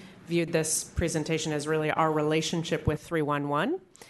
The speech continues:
and we wanted to respond to your questions and give you a sample of what the data is and how we look at it. But, uh, this, um,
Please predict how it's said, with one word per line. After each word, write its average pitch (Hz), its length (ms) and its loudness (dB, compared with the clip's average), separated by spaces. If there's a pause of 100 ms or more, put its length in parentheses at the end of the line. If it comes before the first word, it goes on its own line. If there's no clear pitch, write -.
(160)
and 160 180 0
we 160 100 2
wanted 160 360 0
to 151 380 0
respond 170 380 -2
to 165 60 -6
your 151 120 -2
questions 208 440 0
and 160 100 0
give 170 120 -2
you 156 160 0
a 147 80 0
sample 247 600 2
of 156 320 0 (320)
what 175 220 0
the 175 60 0
data 160 380 0
is 156 160 -2
and 151 100 -2
how 151 140 -2
we 151 100 0
look 160 240 -2
at 147 180 0
it. 139 260 -4 (300)
But, 156 320 2 (380)
uh, 156 460 0 (880)
this, 185 460 0 (960)
um, 160 460 0